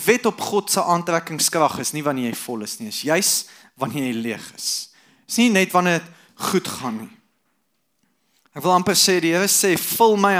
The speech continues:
huis met probleme en ek sal dit vul met my teenwoordigheid."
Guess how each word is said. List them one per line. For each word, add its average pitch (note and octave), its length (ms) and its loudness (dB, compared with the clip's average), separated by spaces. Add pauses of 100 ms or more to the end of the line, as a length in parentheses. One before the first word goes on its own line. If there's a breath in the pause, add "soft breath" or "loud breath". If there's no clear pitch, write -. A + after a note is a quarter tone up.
huis - 260 2
met E3+ 180 -8
probleme G3 580 4 (580 loud breath)
en C#3+ 120 -6
ek D3+ 160 0
sal D#3+ 180 2
dit C#3+ 160 -2
vul B2+ 600 -2 (840)
met A2 120 -14
my A2+ 120 -8
teenwoordigheid." G2 880 -12